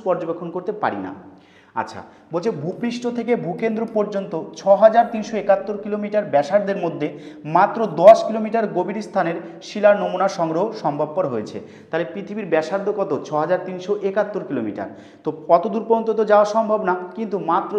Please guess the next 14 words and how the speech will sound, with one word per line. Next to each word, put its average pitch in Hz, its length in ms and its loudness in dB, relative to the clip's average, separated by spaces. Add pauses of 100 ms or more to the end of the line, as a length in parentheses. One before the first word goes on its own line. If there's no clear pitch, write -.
(140)
দশ 196 200 6
কিলোমিটার 196 480 -4
গভীর 165 260 -4
থেকে 160 160 -2 (380)
শিলা 190 220 0 (120)
সংগ্রহ 160 260 -2 (100)
করে 202 120 0 (320)
সেইগুলো 220 280 2 (120)
পরীক্ষা 180 280 -2
নিরীক্ষা 165 300 -4
করে 151 160 2
কিন্তু 151 200 -2
আমরা 180 200 -2
পৃথিবীর 175 300 -8